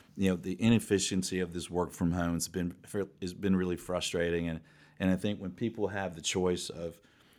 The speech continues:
working with providers who are trying to work from home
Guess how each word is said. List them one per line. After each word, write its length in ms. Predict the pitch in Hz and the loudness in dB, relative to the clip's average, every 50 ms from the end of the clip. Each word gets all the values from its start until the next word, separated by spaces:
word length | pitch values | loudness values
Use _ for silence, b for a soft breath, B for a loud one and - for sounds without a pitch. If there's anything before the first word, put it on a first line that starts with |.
| b b | b b
working 360 | 95 98 98 98 - 101 87 | 8 8 8 8 6 2 2
with 160 | 90 90 82 | 2 0 0
providers 640 | - 95 85 90 90 90 90 87 87 85 78 - - | 0 0 4 4 6 6 6 4 4 0 -2 -2 -4
who 240 | - 90 87 85 85 85 | -4 -4 -2 -2 -2 -4
are 80 | 82 | -6
trying 300 | 82 - 98 98 95 92 | -4 0 4 6 6 6
to 80 | 90 87 | 6 4
work 200 | 85 87 85 82 | 2 0 0 -2
from 200 | - - 87 85 | -2 -4 -2 0
home 340 | 92 92 90 90 90 85 | 0 0 0 0 -2 -4